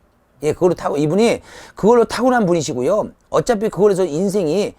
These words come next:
아까 얘기했지만 굴곡이 심해야 되는 분이고요. 또 마지막 인생은 이제 육십 세세 다시 가서는 그 음악의 문이 열리면서 본인의 인생에, 그래서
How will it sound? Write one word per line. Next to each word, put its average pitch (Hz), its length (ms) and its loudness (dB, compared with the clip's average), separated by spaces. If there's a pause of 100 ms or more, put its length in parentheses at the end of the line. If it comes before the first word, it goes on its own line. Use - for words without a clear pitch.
아까 143 220 -2
얘기했지만 156 320 -2
굴곡이 180 300 -2
심해야 208 500 0
되는 147 220 0
분이고요. 131 520 -4 (260)
또 247 140 4
마지막 196 440 4
인생은 175 480 -2 (180)
이제 170 240 0
육십 160 300 -2
세세 170 440 2 (260)
다시 208 340 0
가서는 190 340 2
그 185 120 2
음악의 180 280 2
문이 156 240 0
열리면서 147 540 0 (200)
본인의 190 400 2
인생에, 170 320 -2
그래서 139 340 0